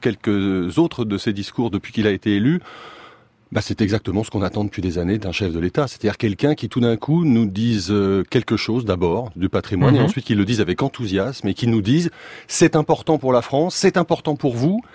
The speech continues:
Speaker 1: C'est pas le problème de l'État qui va faire ça dans son coin. Tous les citoyens sont concernés par ça. »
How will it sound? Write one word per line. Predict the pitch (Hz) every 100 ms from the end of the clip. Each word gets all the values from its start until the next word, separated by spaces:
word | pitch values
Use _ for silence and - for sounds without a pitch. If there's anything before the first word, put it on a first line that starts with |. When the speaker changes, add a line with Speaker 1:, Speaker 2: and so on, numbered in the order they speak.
| - - -
Speaker 1:
C'est | - 175
pas | 208 214
le | 202
problème | - 170 170 170
de | 156
l'État | 156 165 151
qui | 131
va | 117
faire | 131
ça | - 113
dans | 104
son | -
coin. | 92 - 175 226 -
Tous | 277 277
les | 196
citoyens | 202 - 165 147 143
sont | - - 156 127 -
concernés | 254 233 175 135 139 120
par | 92 -
ça. » | 110 135 220